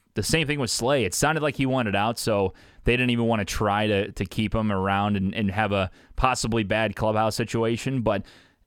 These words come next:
I don't know. I mean, in my opinion, I guess they just want a fresh, a fresh start. I think they're teetering on either going for it and doing something or total rebuild, which they're obviously more on the side of rebuild. But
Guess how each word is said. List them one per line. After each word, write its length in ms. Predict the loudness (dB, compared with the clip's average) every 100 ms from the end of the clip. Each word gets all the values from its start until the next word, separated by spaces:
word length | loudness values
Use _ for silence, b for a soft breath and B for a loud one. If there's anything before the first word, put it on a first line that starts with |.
| _ _ _ _ _ 0
I 100 | 0
don't 100 | 0
know. 140 | -4 -4
I 100 | -4
mean, 140 | -2
in 80 | -2
my 120 | -2
opinion, 420 | -2 -2 -2 -4
I 80 | -2
guess 200 | -4 -4
they 120 | -4
just 140 | -4 -4
want 140 | -6
a 40 | -6
fresh, 380 | -4 -4 -4 -6
a 80 |
fresh 240 | -2 -2 -2
start. 320 | 0 2 2
I 80 | -2
think 160 | -4 -4
they're 100 | -6
teetering 480 | -4 -2 -2 -2
on 280 | -2 -2 -4 b b b -4
either 480 | -2 0 0 -2 -8 _
going 280 | 0 0 0
for 280 | 0 2 2
it 80 | 0
and 140 | -2
doing 220 | -2 -2
something 420 | -4 -4 -4 -6 -2
or 280 | -2 -2
total 300 | -2 -2 0
rebuild, 500 | 0 -2 -2 -6 -6
which 320 | -6 -6 -8 -4
they're 140 | 0 2
obviously 540 | 0 -2 -2 -2 -4 -4
more 280 | -2 0
on 260 | 0 0 -4
the 60 | -4
side 240 | -2 -2
of 80 | 0
rebuild. 480 | -2 -2 -2 -2 -6 b b b b
But 280 | 0 0 -2